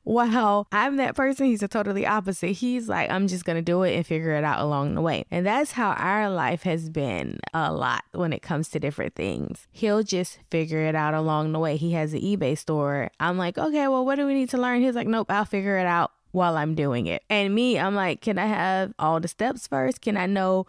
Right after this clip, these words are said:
everything that I need to do?" And I'm sitting here being an information gatherer, just gathering all the information and all the steps and all the details and taking all the courses and watching all the videos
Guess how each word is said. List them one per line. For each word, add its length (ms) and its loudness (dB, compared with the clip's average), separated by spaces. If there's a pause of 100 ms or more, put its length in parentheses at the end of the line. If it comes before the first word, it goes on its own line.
everything 460 2
that 100 0
I 80 2
need 280 0
to 100 -2
do?" 200 0
And 120 0
I'm 80 0
sitting 240 0
here 160 2
being 220 0
an 120 0
information 600 0
gatherer, 480 0
just 220 -2
gathering 440 0
all 240 4
the 140 2
information 560 0
and 120 2
all 200 2
the 100 -2
steps 340 -2
and 140 0
all 160 2
the 100 -2
details 420 0
and 80 -10
taking 260 -2
all 180 4
the 100 -2
courses 460 -2
and 80 2
watching 300 0
all 160 2
the 100 0
videos 560 0